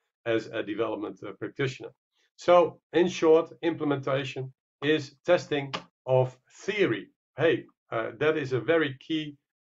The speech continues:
uh, important thing, especially if you talk about complexity. Uh, um, we don't know whether what we want to, to do will work in practice. We test, we adjust our theory. Okay, um, visioning change. Now, okay,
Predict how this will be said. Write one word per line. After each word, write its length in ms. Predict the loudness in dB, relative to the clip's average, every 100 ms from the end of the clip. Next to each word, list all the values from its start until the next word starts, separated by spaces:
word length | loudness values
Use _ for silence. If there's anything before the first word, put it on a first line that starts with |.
| _ -2
uh, 140 | 0
important 500 | 0 -2 -2 -2 0
thing, 240 | 2 2 2
especially 640 | 0 2 2 0 -2 -4
if 80 | -8
you 100 | 0
talk 260 | 0 0
about 340 | 0 0 0 -2
complexity. 720 | -8 -4 -6 -6 -8 -6 -6 _ _ _ 0
Uh, 180 | 0 0
um, 380 | -2 0 -2 -6 -14 _ _ _
we 220 | 0 2
don't 320 | 6 6 6
know 240 | 4 2 2
whether 300 | 0 -2 -2
what 200 | -2 -4
we 120 | -6
want 280 | 0 0 0
to, 120 | -6 -16 _
to 100 | -8 -2
do 360 | 0 0 -2 -2
will 260 | 0 0
work 320 | 0 0 0 -4
in 100 | -2
practice. 460 | 0 0 -6 -14 _ -8
We 140 | -6
test, 320 | -4 -4 -4 -10 _
we 120 | -4 -2
adjust 340 | 0 -2 -4
our 160 | -6 -6
theory. 400 | -6 -10 -10 -18 _ _ _ _ _ _ _ _ _ _ _ 2
Okay, 360 | 2 2 -2 -6 _ _ -20 _ _ 2
um, 440 | 6 6 4 0 0
visioning 520 | 2 2 0 0 0
change. 460 | -2 -4 -4 -6 2
Now, 360 | 4 6 2 -2 2
okay, 380 | 2 4 0